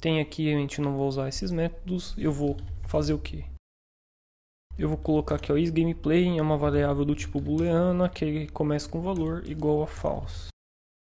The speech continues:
E aí o que esse singleton significa? Ele, na verdade, agudou, é,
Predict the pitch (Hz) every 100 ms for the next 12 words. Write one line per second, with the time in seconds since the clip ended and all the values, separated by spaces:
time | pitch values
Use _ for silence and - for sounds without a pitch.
0 | _ _ _ _ - 165 180 190 220 226
1 | - 202 202 - - - 175 175 - 170
2 | 165 156 151 156 151 147 - - - _
3 | _ _ _ - - - 143 147 - 202
4 | - 135 - - - _ _ _ - -
5 | - 151 147 151 147 143 147 151 151 143
6 | 139 143 139 - - 156 147 143 143 170
7 | 160 139